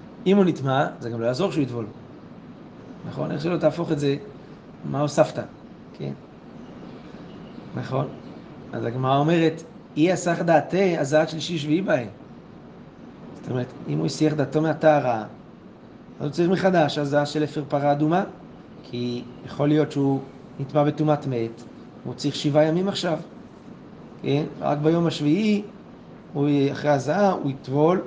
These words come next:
ויהיה טהור בערב שמש. אז מה זה מועיל הטבילה שזה? זה השאלה של הגמרא.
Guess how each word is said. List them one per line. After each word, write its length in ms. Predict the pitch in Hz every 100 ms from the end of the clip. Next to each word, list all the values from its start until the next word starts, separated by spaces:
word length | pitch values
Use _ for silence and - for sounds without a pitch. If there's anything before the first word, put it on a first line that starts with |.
| - - -
ויהיה 400 | 127 143 143 143 139
טהור 500 | 131 120 147 135 - - - - - - - - - - 110
בערב 300 | 120 120 117
שמש. 480 | - 170 147 - - - - - - - - -
אז 60 | 120
מה 120 | 139
זה 100 | 139
מועיל 220 | 135 139
הטבילה 380 | 131 131 131 147
שזה? 280 | 139 123 120
זה 120 | 160
השאלה 260 | 170 180
של 120 | 160 165
הגמרא. 260 | 175 160